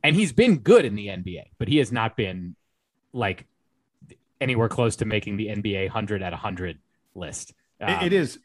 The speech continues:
Speaker 2: it is stunning to me, by the way, that the Sacramento Kings have decided they would rather not play him than, uh, like, than have him in their rotation. It's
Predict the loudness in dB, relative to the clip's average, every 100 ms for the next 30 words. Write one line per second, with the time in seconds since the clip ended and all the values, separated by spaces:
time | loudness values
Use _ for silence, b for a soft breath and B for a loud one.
0 | -2 2 2 -2 -2 0 2 0 -2 -4
1 | -4 -4 -4 -4 -6 -4 -4 2 2 2
2 | 0 0 -2 -2 -2 -4 -6 -4 -2 0
3 | 0 0 0 -2 -2 0 0 2 0 -2
4 | -6 -4 -2 -4 -6 -2 0 0 -4 -10
5 | -14 _ _ _ _ -2 -2 -2 -6 -2
6 | 0 0 -4 0 2 2 4 4 4 2
7 | -2 -2 -6 -6 -10 -10 -2 -2 -2 -14